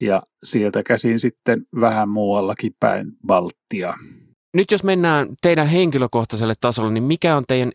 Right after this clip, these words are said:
Speaker 2: oma henkilökohtainen suhde musiikkiin? M-, missä vaiheessa musiikki on tullut teille tar-, tärkeäksi?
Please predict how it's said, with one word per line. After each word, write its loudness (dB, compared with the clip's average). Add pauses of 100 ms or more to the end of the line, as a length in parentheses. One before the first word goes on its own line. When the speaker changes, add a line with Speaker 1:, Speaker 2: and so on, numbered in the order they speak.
Speaker 2:
oma 2
henkilökohtainen 0
suhde 0
musiikkiin? -2
M-, -4 (140)
missä -2
vaiheessa 0
musiikki -2
on -4
tullut -6
teille 0 (180)
tar-, 0 (200)
tärkeäksi? -6